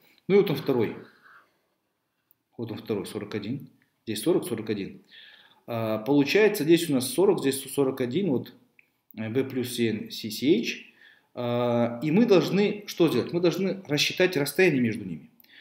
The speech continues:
А, для этого мы берем, э, сначала находим общее количество всех, всех о-, особей, которые есть, э, которые появились вот в этом поколении, да, в F два. Э, поэтому я, м, э, сто пять плюс семьсот пятьдесят,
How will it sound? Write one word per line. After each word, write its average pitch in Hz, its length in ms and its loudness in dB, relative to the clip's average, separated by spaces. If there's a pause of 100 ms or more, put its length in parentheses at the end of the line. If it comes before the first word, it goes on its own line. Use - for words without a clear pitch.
(340)
А, 110 220 -4
для 151 200 2
этого 202 220 4
мы 170 140 2
берем, 139 500 -2 (160)
э, 107 640 -4
сначала 147 480 -2
находим 135 500 0
общее 156 300 4
количество 117 540 -6
всех, - 420 -4 (160)
всех - 320 -6
о-, 104 240 -8
особей, 127 300 -4
которые 151 480 -2 (220)
есть, 135 400 0
э, 117 120 -6
которые 131 280 0
появились 127 400 0
вот 117 160 -6
в - 20 -6
этом 113 220 -4
поколении, 110 380 -2
да, 170 100 0
в 139 80 0
F 113 100 -6
два. 107 460 -6 (600)
Э, 107 300 -8
поэтому 127 300 -2
я, 113 340 0
м, 117 400 -6
э, 101 80 -10
сто - 380 -12
пять 151 480 0
плюс 123 420 -8 (380)
семьсот 113 480 -8
пятьдесят, 98 340 -12